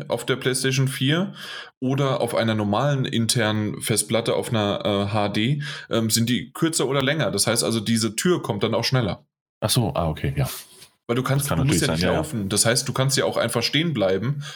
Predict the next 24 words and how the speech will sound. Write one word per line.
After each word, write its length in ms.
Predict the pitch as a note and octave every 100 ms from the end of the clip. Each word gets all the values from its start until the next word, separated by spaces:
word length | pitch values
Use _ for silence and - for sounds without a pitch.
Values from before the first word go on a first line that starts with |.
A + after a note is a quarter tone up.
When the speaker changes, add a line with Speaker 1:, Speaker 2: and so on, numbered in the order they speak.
| -
Speaker 2:
Mhm. 140 | G#2+
Speaker 1:
und 100 | A#2+
irgendwann 340 | - B2+ B2 A2
kommt 220 | C#3+ C#3+
sie 140 | F#2+
einfach. 340 | C#2 - - - _ _ -
Speaker 2:
Okay, 280 | G#2 - D2+
gut. 220 | - - - _ _ - - _ _ _ _ _ -
Speaker 1:
Das 120 | A2
ist 60 | A#2+
ja 80 |
im 80 | A#2+
Grunde 220 | B2 C3+
einfach 180 | A#2 -
nur 120 | B2+
kaschiert, 440 | - A2+ - C3+ C3+
was 160 | G#2+
ganz 220 | - A2+ -
nett 220 | A#2 -
gemacht 320 | G#2 B2+ -
ist, 180 | B2 -
weil 160 | A2+
sie 120 | A2
ja, 80 | A2+